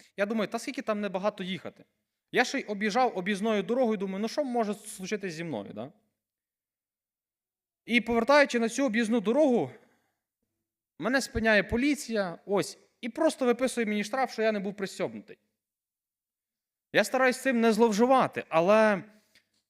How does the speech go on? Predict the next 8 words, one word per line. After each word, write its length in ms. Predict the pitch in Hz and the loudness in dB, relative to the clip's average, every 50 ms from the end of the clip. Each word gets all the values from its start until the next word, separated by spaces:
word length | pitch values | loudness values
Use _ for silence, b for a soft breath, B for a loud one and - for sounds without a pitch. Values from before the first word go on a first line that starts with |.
| _ _ | _ _
в 60 | 120 | -4
мене 280 | 147 208 262 269 262 226 | -2 0 2 4 2 2
бу-, 380 | 170 135 - 240 302 285 240 180 | 0 -2 -2 -2 -2 -2 -2 -4
була 280 | 156 170 240 294 311 | 0 2 4 6 6
можливість, 480 | 262 233 202 170 254 330 320 262 185 151 | 6 4 2 2 2 2 2 2 2 2
да, 140 | 190 254 240 | 4 2 2
план 340 | - - 196 240 262 240 | 2 2 2 2 2 2
відходу. 540 | 196 196 - - - 233 165 120 107 104 101 | 0 -2 -4 -2 0 2 2 0 -2 -6 -14